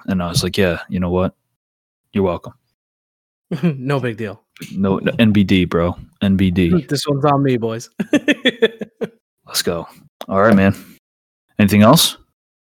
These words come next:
Speaker 2: I think that's, uh, that's all we got. We got no E-, E P L this week.
Speaker 1: No
Speaker 2: It looks
Speaker 1: E P L?
Speaker 2: like it,
Speaker 1: Yeah, E P L
Speaker 2: uh,
Speaker 1: picks
Speaker 2: little,
Speaker 1: up on Tuesday next
Speaker 2: little
Speaker 1: week.
Speaker 2: break. Yeah.
Speaker 1: So, E P L back next week. And,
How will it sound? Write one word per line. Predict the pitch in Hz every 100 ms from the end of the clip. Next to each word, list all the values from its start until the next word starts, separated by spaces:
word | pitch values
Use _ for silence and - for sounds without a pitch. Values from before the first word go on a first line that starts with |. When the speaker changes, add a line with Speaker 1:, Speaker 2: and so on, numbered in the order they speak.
| _
Speaker 2:
I |
think | 156 190
that's, | 202 185 -
uh, | 139
that's | 147 156 156
all | 175
we | 165
got. | 214
We | 175
got | 147
no | 147 156
E-, | 156 127 151
E | 175
P | 160 170
L | 185
this | 165 123
week. | 123 104 -
Speaker 1:
No | 113
Speaker 2:
It | 123
looks | 120
Speaker 1:
E |
P | 117
L? | 127
Speaker 2:
like | 123
it, | 120
Speaker 1:
Yeah, | 107 110
E | 107
P | 117
L | 113
Speaker 2:
uh, |
Speaker 1:
picks | 110 135
Speaker 2:
little, | 127 107 - 110
Speaker 1:
up |
on | 104 98
Tuesday | - 120 110 107
next | 107 107 127
Speaker 2:
little | 101
Speaker 1:
week. | 131 - _ _ -
Speaker 2:
break. | - - _ _
Yeah. | 123 120 113 - _ _ _ _ _
Speaker 1:
So, | - - 85 - - - - - _
E | 110
P | 110 117
L | 117 117 117 - _ _
back | - 101
next | 104 98
week. | 110 110 - - - _ _ -
And, | -